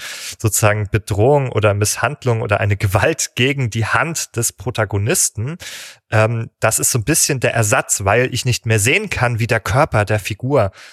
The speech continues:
durch die Horrorelemente bedroht ist, wird es hier auf die Hand, das eine, was noch im Bild ist, wird es verlagert. Also da kann man das sehen, wie wichtig das ist und dass denen das auch bewusst ist in dem Genre, den Machern von Resident Evil,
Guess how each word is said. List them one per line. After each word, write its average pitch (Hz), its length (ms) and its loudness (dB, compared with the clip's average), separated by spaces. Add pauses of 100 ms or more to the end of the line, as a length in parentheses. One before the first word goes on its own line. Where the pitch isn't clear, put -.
(340)
durch 123 160 2
die 110 120 0
Horrorelemente 113 600 2
bedroht 107 380 2
ist, 123 160 -2
wird 117 140 -2
es - 120 0
hier 123 160 0
auf - 80 -4
die 104 160 -2
Hand, 143 380 -2
das - 100 -2
eine, 139 380 0
was 123 160 -2
noch 123 100 -2
im 110 120 -4
Bild 139 260 0
ist, - 160 -10
wird 113 160 -4
es - 100 -2
verlagert. 101 680 -2
Also 98 180 -2
da 98 100 -2
kann 123 220 -2
man 120 140 0
das 101 120 -2
sehen, 117 200 0
wie 101 120 0
wichtig 160 360 -2
das - 180 -4
ist 135 220 -4
und 110 160 -6
dass 110 140 2
denen 113 120 0
das 110 160 0
auch - 140 -12
bewusst 104 540 2
ist 147 260 -2
in 127 100 -4
dem 120 140 -2
Genre, 113 460 0 (420)
den 104 100 0
Machern 107 240 0
von 113 160 -4
Resident 104 300 0
Evil, 98 260 0